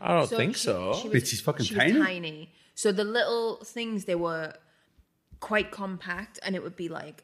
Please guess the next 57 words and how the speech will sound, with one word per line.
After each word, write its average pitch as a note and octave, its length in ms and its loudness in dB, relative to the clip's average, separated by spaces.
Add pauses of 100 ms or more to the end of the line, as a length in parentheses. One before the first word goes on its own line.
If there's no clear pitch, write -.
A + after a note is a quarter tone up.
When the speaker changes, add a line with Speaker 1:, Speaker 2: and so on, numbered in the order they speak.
Speaker 2:
I F#3+ 60 -2
think G3+ 160 -4
I G3+ 40 4
remember G3 300 0
having, F#3 240 -6
like, E3+ 140 -8
a D#3 40 -14
shell F#3 320 -6
one. B3+ 340 -8 (420)
So G#3 140 2
it F3 80 4
was F#3 100 -4
just G3+ 200 -12
a - 20 -8
shell G3+ 360 -2
that - 120 -4
opened F#3+ 320 -6
up. G3 140 -8
It G3 80 -12
was E3+ 100 -2
a F3+ 60 -4
little G3+ 260 -8
world. F#3 640 -6 (180)
Speaker 1:
Okay. B2 320 2 (140)
Speaker 2:
And G#3 160 2
then F3+ 220 -2 (160)
Polly F#3+ 320 -4
was E3+ 560 -6 (100)
Speaker 3:
Polly's C3+ 340 2
got C3 140 4
a G#2+ 60 4
Speaker 2:
two G2+ 160 0
Speaker 3:
jingle, A2+ 240 4
Speaker 2:
inches A2+ 220 0
Speaker 3:
and G2+ 100 -2
I'm G2+ 80 -4
Speaker 2:
big - 80 2
Speaker 3:
trying G2+ 200 4
Speaker 2:
or F#2+ 40 -4
Speaker 3:
to G2+ 60 -6
Speaker 2:
something. G2 140 -6
Speaker 3:
remember F#2 220 -10
what F#2 120 -8
the F2+ 80 -8
jingle F2+ 320 -8
was F#2 160 -8
in F2+ 60 -10
my F2 100 -10
head. F2 220 -8
Speaker 1:
Uh, G2+ 140 4
Speaker 3:
Polly A2 320 4
Speaker 1:
I G2 100 0
Speaker 3:
Pocket G2+ 300 0
has, - 260 -2
like, F2+ 120 -6
a F2+ 80 -10
jingle. A2 400 -6